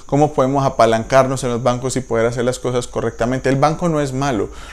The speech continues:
lo que pasa es que las personas no saben sacar provecho de las herramientas financieras que tiene el banco y los diferentes fondos de inversión, y aquí se los vamos a enseñar.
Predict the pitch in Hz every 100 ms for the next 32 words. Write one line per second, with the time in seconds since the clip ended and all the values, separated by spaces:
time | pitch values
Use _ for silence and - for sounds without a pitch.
0 | - - 120 139 147 143 127 - 110 139
1 | 147 139 127 127 131 - 160 147 117 117
2 | - 104 110 113 120 120 170 - - -
3 | 120 113 107 117 113 104 123 135 127 127
4 | 120 117 113 104 113 110 - 101 101 104
5 | 104 107 107 110 110 104 98 98 92 101
6 | 95 95 90 98 90 98 127 139 - -
7 | - 123 139 127 120 107 101 104 107 101
8 | 104 92